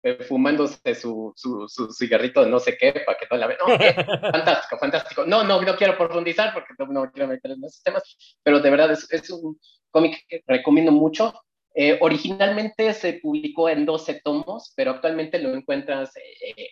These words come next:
Speaker 1: en compendio. Hay una edición en, en inglés que, que se llama justo Black Hole,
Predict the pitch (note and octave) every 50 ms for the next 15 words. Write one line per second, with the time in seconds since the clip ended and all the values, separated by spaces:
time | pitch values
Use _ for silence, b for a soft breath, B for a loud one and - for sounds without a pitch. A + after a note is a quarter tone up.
0 | - - G2+ A2+ A#2+ - C3 B2 B2+ - C3+ C3 B2 A2+ G#2 - G#2+ A#2+ B2+ C3+
1 | D3 D#3 E3 E3+ E3+ E3 D#3+ D3 C#3 C3 B2+ - - D#3+ D3+ D3 D3 C3+ C3+ B2+
2 | A#2+ - G#2 G#2 - - _ _ _ _ _ _ - E3 C#3 C#3 C3 B2+ - -
3 | E3 F#3+ G#3+ B3 B3+ B3+ - - _ _ _ _ _ _ _ - - G#2+ - _
4 | _ - B2+ A2 - A2+ A2+ A2+ A2+ G#2 A2 - - - - - A#2 - A#2+ A#2+
5 | A#2+ - - - E3+ G#3 A#3